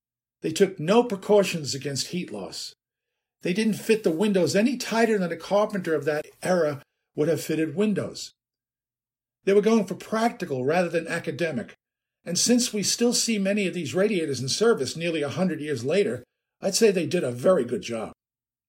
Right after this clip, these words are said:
In the beginning, when manufacturers were first making all this stuff up,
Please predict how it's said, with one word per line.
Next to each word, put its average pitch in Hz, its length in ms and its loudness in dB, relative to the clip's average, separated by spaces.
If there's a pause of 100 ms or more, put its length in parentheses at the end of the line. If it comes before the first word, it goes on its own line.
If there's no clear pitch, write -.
(640)
In 190 100 -2
the 202 60 6
beginning, 196 540 4 (400)
when 156 160 -6
manufacturers 196 920 2
were 139 80 -8
first 190 380 4
making 185 320 0
all 170 140 2
this 156 200 0
stuff 143 320 -2
up, 165 280 4